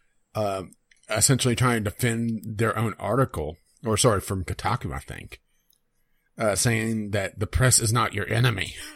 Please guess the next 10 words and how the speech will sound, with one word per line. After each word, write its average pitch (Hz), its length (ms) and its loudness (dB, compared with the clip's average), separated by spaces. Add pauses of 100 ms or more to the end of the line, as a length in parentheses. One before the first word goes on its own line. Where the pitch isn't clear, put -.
(1300)
Which 135 160 4
the 151 100 4
fact 190 280 4
that 143 200 2 (300)
that - 380 2
actually - 420 6
has 117 240 4
to 127 100 2
be 127 100 6
said 110 500 2